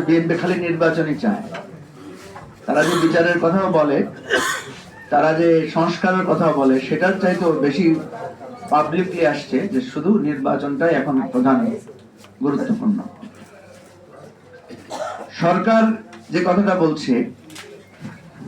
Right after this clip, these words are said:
finally এখন আমরা যেটা ওনাদের কাছ থেকে ভাষ্য পাচ্ছি, যে ওনারা বলছেন যে আমাদের সরকারের উপরে আমরা নিয়ন্ত্রণ প্রতিষ্ঠা করতে পারছি না, আমরা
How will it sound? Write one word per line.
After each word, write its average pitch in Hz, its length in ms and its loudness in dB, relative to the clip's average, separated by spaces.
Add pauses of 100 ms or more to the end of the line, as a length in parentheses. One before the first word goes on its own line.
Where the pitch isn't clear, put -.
(580)
finally 170 460 4
এখন 156 220 -2
আমরা 143 200 2
যেটা 147 220 0
ওনাদের 135 340 2
কাছ 127 180 2
থেকে 135 140 2 (100)
ভাষ্য 127 200 0 (120)
পাচ্ছি, - 300 0 (1080)
যে 135 140 -4
ওনারা 170 200 2 (120)
বলছেন 175 320 2 (120)
যে 156 60 4 (140)
আমাদের 151 320 2 (520)
সরকারের 156 440 2
উপরে 151 260 2
আমরা 143 200 2
নিয়ন্ত্রণ 147 440 2
প্রতিষ্ঠা 156 400 -2
করতে 151 260 0
পারছি 143 340 -2
না, 156 60 0 (1300)
আমরা 151 200 2